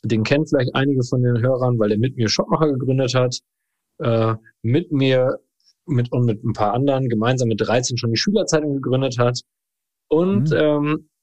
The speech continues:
Speaker 1: ja, letztendlich heute Gründer von, von einem coolen Brand ist Fantastic, ist eine coole, äh, Shop, äh, also Shop-Content-Management-Lösung, die du, und Visualisierungsschicht.
Speaker 2: Mhm.
Speaker 1: Und ja,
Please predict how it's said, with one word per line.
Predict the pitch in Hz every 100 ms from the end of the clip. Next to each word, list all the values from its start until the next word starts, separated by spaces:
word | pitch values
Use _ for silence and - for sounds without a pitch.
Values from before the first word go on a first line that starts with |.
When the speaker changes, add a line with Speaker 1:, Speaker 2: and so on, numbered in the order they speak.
| -
Speaker 1:
ja, | 170 135 98
letztendlich | 123 135 - 143 139 123
heute | 123 139 143 139 127 127 - _ -
Gründer | 117 113 147 143 127 123 131 - _ _ _
von, | - 110 110 113 - - -
von | 117
einem | 104 104
coolen | 151 151 120
Brand | 113 120 135
ist | 127 -
Fantastic, | 117 113 113 135 - 143 113
ist | -
eine | 107
coole, | - 127 117 113 104 101 101 101
äh, | -
Shop, | - 139 - _ -
äh, | 120 117 - - _ -
also | 107 110 110 - _
Shop-Content-Management-Lösung, | - 156 - - 139 160 139 127 131 127 127 123 120 120 139 208 208
die | 117
du, | 117 113
und | 110 107
Visualisierungsschicht. | 113 110 107 107 147 143 131 160 208 _
Speaker 2:
Mhm. | 120 135 - _ _ -
Speaker 1:
Und | 147 120 120 120 113 147
ja, | 151 104